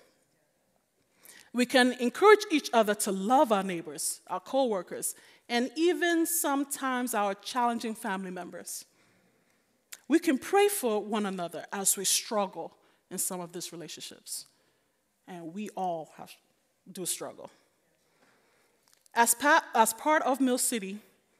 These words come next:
you are part of loving Northeast Minneapolis in the name of Jesus.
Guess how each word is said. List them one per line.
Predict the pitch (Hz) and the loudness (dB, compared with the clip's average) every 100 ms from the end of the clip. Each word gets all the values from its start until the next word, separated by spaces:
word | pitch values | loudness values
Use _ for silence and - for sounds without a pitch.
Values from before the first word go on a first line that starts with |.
| _ _ _ - | _ _ _ -8
you | 226 269 - | 2 2 6
are | 220 | 4
part | - - 240 240 | 4 4 4 4
of | 214 | 0
loving | 202 214 214 214 220 208 | 0 2 4 4 2 0
Northeast | 214 214 - 226 - | -2 -2 -4 -2 -2
Minneapolis | 220 202 190 180 185 185 | -2 -4 -4 -6 -8 -6
in | - 185 | -6 -8
the | |
name | 175 170 | -10 -10
of | 170 | -12
Jesus. | - - - - | -16 -14 -12 -12